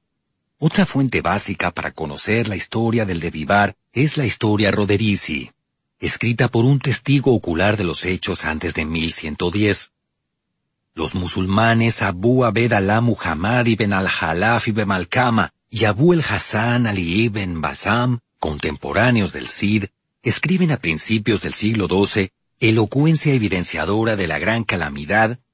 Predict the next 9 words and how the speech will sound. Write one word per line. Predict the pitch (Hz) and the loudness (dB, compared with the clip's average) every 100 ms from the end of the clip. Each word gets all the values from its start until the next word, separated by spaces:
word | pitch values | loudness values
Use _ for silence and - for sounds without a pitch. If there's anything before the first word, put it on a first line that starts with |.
| _ _ _ | _ _ _
y | 120 | -6
tesoro | - 98 - 139 135 | -2 0 2 4 4
de | 120 | 2
las | 87 - | 0 -2
excelencias | 80 - 73 87 - 82 | -4 -4 -2 -2 -2 -2
de | 85 | -2
los | 80 | -2
españoles, | 82 - 90 95 110 110 104 90 | -4 -4 -2 2 2 2 0 -2
respectivamente. | 85 - - - 85 78 82 85 80 80 | -4 -4 -8 -6 -2 -2 0 -2 -2 -6